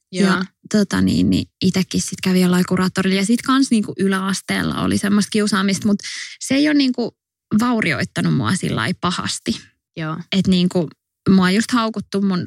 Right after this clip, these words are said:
Speaker 2: ulkonäköä ja silleen, että se on ollut enemmän niinku poikien kiusaamista jotenkin.
Speaker 1: Mm.
Speaker 2: Ja sit kans mä oon kokenut tyttöjen, tietsä, sitä kolme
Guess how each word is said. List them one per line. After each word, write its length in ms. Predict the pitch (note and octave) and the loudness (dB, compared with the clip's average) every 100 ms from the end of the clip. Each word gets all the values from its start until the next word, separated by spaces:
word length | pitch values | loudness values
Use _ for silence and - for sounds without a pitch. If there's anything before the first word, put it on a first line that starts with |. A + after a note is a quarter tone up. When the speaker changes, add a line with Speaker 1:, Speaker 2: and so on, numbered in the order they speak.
| - | -2
Speaker 2:
ulkonäköä 840 | E3+ A#2 F3 F3+ F3+ F3 F3+ F3 | -2 0 0 0 0 0 0 2
ja 200 | E3+ E3 - | 2 0 -2
silleen, 300 | F3 G#3 G3+ | -2 0 0
että 100 | F#3+ | -2
se 60 | A3 | -2
on 100 | A#3+ | -2
ollut 140 | B3+ - | -2 -2
enemmän 380 | B3+ B3+ G#3 | 0 0 0
niinku 240 | F#3+ F3+ F3 - | -2 -4 -8 -4
poikien 520 | F3 E3+ F#3+ - G3+ - - - - | -2 0 -2 -2 -4 -4 -10 -20 -8
kiusaamista 680 | - E3 G3+ A3 A#3 A#3 - | -4 -2 0 0 2 0 0
jotenkin. 400 | A#3 A#3 A#3 A#3+ - | 0 0 0 -2 -4
Speaker 1:
Mm. 120 | G3+ E3 _ - | -10 -10 _ -2
Speaker 2:
Ja 180 | F#3+ F#3+ | 0 0
sit 200 | A#3+ B3 - | 0 -2 0
kans 260 | A3+ G3+ | -2 0
mä 80 | G3+ | -2
oon 100 | F#3+ | -2
kokenut 380 | G3 G3 G3+ E3 | -2 -4 -4 -4
tyttöjen, 520 | B2+ F2 - B2+ A#2+ | -6 -6 -6 -6 -4
tietsä, 320 | G#2+ G#2+ - G2 | -4 -6 -6 -6
sitä 240 | A2 G#2+ - | -6 -8 -6
kolme 380 | - A2+ G#2+ | -4 0 0